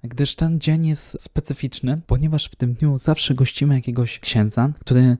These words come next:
zawsze dzieli się z nami podczas, e, Eucharystii przewodniczej jej i dzieli się z nami swoimi doświadczeniami z seminarium, swoim powołaniem do seminarium, do kapłaństwa,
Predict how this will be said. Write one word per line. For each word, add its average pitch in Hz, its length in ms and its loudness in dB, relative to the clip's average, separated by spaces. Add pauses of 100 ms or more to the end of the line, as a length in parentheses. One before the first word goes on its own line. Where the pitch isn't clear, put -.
zawsze 139 840 0 (140)
dzieli 156 360 0
się 127 160 0
z 123 60 -4
nami 127 240 2
podczas, - 600 -6
e, 113 260 -4
Eucharystii 117 600 -4
przewodniczej 123 640 -2
jej 127 220 -2
i 113 40 -2
dzieli 139 260 2
się 120 180 -2
z - 100 -6
nami 135 420 0
swoimi 123 440 -2
doświadczeniami 113 760 -4
z - 60 -16
seminarium, 117 680 -2
swoim 113 680 -2
powołaniem 117 640 2
do 120 100 -2
seminarium, 123 680 -2
do 117 140 -2
kapłaństwa, 117 720 -2